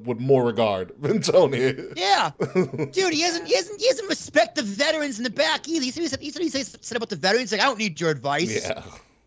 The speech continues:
Speaker 2: It's like, dude, have some, like, show some respect.
Speaker 1: Yeah.
Speaker 2: If J R gives you advice or offers you advice, you don't say no.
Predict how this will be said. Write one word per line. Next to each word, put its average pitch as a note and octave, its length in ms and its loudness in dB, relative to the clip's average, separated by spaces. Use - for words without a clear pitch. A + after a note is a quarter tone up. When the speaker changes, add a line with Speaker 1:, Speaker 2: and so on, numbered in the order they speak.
Speaker 2:
It's D#4+ 120 -4
like, C4+ 140 2
dude, B3+ 360 2
have B3+ 240 0
some, - 180 -8
like, A#3 120 -2
show C#4+ 240 2
some C#4+ 240 -10
respect. A3+ 480 -4
Speaker 1:
Yeah. F#2+ 340 -4
Speaker 2:
If F#3+ 100 -8
J C#4 380 0
R D#4 160 0
gives A3+ 360 -8
you B3 120 -8
advice F#3+ 440 0
or G#3 80 -4
offers F#3+ 380 -2
you G#3 80 -2
advice, F#3+ 460 -2
you F4+ 60 -2
don't C5 120 -4
say C4 240 -4
no. F3+ 720 2